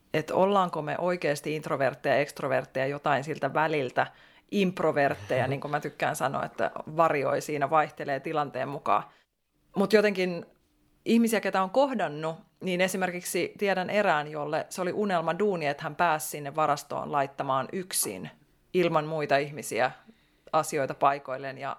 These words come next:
Speaker 1: luomaan järjestystä, ja hän oli siinä tosi pedantti ja tarkka ja sai nautintoa siitä. Et mä tiedän, että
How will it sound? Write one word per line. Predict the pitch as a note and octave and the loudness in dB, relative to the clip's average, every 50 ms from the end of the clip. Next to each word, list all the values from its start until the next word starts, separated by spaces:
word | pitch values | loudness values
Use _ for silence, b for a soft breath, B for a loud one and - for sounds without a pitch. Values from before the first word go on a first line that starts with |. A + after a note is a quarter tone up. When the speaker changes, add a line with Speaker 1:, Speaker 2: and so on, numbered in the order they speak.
| - - | -10 -8
Speaker 1:
luomaan | E3+ F3+ F3+ E3+ E3 D3 C#3+ D3 D3 | -2 0 0 0 0 -2 -6 -4 -2
järjestystä, | E3+ F3 E3+ E3+ E3 D#3 D3 D3 - - - C#3 - - - D3 | 0 0 0 0 -2 -4 -6 -8 -8 -14 -16 -16 -16 -8 -4 -2
ja | C#3 D3 | -2 0
hän | D#3+ D#3+ D#3+ | -2 -4 -6
oli | D3 D3+ D3 | -4 -6 -6
siinä | D3+ - F#3+ E3+ D#3+ D#3 | -4 -4 -6 -4 -4 -6
tosi | - - G#3 G3+ G3 - F3+ D#3 | -4 0 0 0 2 2 -2 0
pedantti | - E3 D#3+ D3+ C#3 B2+ C3+ - D3 | 2 2 4 4 4 2 0 -2 0
ja | C#3+ C#3+ | 0 0
tarkka | - F#3 E3+ E3+ F3 E3 - - - C#3+ - B B B B B B B B | 2 4 2 2 2 -2 -6 -2 -2 -2 -2 B B B B B B B B
ja | - | -6
sai | - - D#3 D3+ E3 | 0 2 2 2 2
nautintoa | E3 E3+ E3+ E3+ D#3+ E3 D#3 D3 C#3 C#3+ C3 C3 C#3 | 2 2 0 2 0 -2 -4 -2 -2 0 2 2 0
siitä. | - - D3 D3 C#3+ C#3+ - C#3 C#3+ - B B B B B B B | 0 -6 -8 -8 -8 -4 -2 -4 -4 -4 B B B B B B B
Et | F3+ E3 | -8 -6
mä | E3 E3 | -4 2
tiedän, | E3 G#3 G#3 G3 F3 E3 D#3+ | 4 4 6 6 4 2 -2
että | D3+ D3+ - - D#3+ D3+ | -4 -8 -6 -2 -2 -2